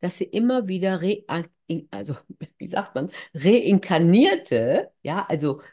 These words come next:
wiederkam, ja, also ist ja, es heißt ja, also im Grunde erst, wenn wir ganz still ist, wenn der Geist sozusagen wirklich zum Frieden gekommen ist, dann ist keine Wiedergeburt mehr.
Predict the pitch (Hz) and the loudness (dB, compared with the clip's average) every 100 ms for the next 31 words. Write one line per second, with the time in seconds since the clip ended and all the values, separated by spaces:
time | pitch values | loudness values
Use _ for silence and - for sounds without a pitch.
0 | _ 135 175 214 214 - 208 226 294 233 | _ -2 0 2 0 -2 -2 0 2 0
1 | 151 175 165 160 - - 160 - - - | -2 -8 -6 -6 -4 -4 -4 -6 -18 -8
2 | 160 185 202 180 160 170 - _ _ - | 0 0 0 -2 -2 -4 -10 _ _ -6
3 | 156 160 156 151 185 202 185 185 - _ | -2 -2 0 0 2 4 4 2 -2 _
4 | - 170 180 170 160 160 160 147 180 - | -8 -6 -6 -4 -4 -4 -2 -2 -4 -6
5 | 190 214 175 - 160 160 156 151 196 202 | -4 -4 -4 -4 -2 -2 -4 -4 -4 -4
6 | - 180 - 165 160 160 151 175 180 - | -4 -6 -6 -6 -4 -2 -2 -4 -4 -6
7 | 156 - 160 165 151 131 - 127 123 120 | -8 -6 -4 -2 0 -2 -4 -4 -4 -4
8 | 117 - - - - 143 160 160 - 143 | -8 -10 -20 -20 -6 -2 -2 -4 -8 -6
9 | 147 139 170 160 127 120 120 120 - 120 | -4 -2 0 0 -2 -6 -6 -6 -8 -10
10 | 113 | -8